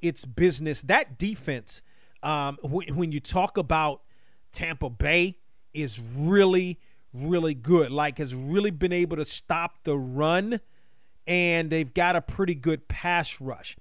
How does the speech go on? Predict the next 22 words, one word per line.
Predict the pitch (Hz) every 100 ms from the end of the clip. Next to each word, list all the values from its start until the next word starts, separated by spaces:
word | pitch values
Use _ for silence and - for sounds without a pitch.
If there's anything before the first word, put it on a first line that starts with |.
| - - - - - - -
The |
thing | 151 480 523
about | 359 214 170
Green | 143 170 156 139
Bay, | 147 113 - 110
like, | 131 135 135
Green | - 240 277
Bay's | 196 185 -
got | 185 165 151
it | 143
all | - 165 156 151 151 156
on | 147
offense. | 127 120 95 90 95
Like, | 123 127
Aaron | 190 196 196 143
Rodgers | 165 170 151 165 160 147 - - - - -
is | 139 127
absolutely | 165 151 156 160 139
tremendous. | - 139 131 151 185 160 147 -
He's | 123
got | - 143
a | 127